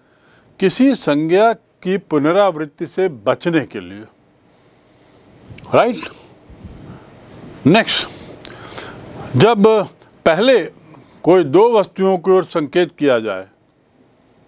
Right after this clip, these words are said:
तो this का उपयोग जो है अंत में कही गई वस्तु और that का उपयोग पहले कही गई वस्तु के लिए होता है। अब देखिए,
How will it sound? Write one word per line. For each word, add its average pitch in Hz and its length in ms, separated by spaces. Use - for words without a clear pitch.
तो 170 180
this 151 420
का 208 140
उपयोग 165 460
जो 147 160
है 135 340
अंत 196 280
में 185 240
कही 143 300
गई 139 200
वस्तु 143 480
और 135 200
that 165 260
का 151 120
उपयोग 131 440
पहले 156 340
कही 123 260
गई 117 200
वस्तु 107 320
के 110 120
लिए 101 160
होता 90 320
है। - 100
अब 113 160
देखिए, 113 360